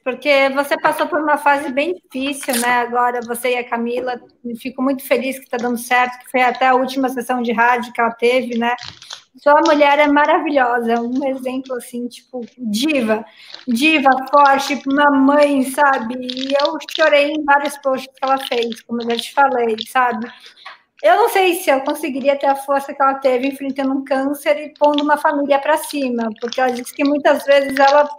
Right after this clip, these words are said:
fez, é, teve que ser o seu apoio e o apoio da filha dela, e que muitas vezes as pessoas em volta dela pareciam que estavam doentes,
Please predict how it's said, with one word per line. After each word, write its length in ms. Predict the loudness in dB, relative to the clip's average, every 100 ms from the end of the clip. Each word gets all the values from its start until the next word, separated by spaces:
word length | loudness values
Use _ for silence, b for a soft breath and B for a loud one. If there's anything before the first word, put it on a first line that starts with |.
| 2
fez, 400 | 2 2 -4 -10 -20 -20 -20 B B B -2
é, 460 | 2 4 2 -2
teve 300 | 2 4 4
que 100 | -2
ser 160 | 0 0
o 40 |
seu 400 | 2 2 4 6
apoio 760 | 4 2 0 2 2 0 -4 -2
e 100 | 0
o 40 |
apoio 360 | 0 2 2 2
da 100 | -2
filha 300 | -4 -2 -2
dela, 420 | 0 -2 -4 -6
e 60 | -8
que 140 | -6
muitas 340 | -6 0 0
vezes 180 | 0 0
as 160 | 0 0
pessoas 460 | -6 2 2 2
em 80 | -2
volta 380 | 2 4 4 0
dela 400 | 2 4 4 2
pareciam 420 | 0 -4 -6 -8
que 80 | -8
estavam 340 | -6 -4 -2
doentes, 600 | -2 -2 -2 -4 -8 -10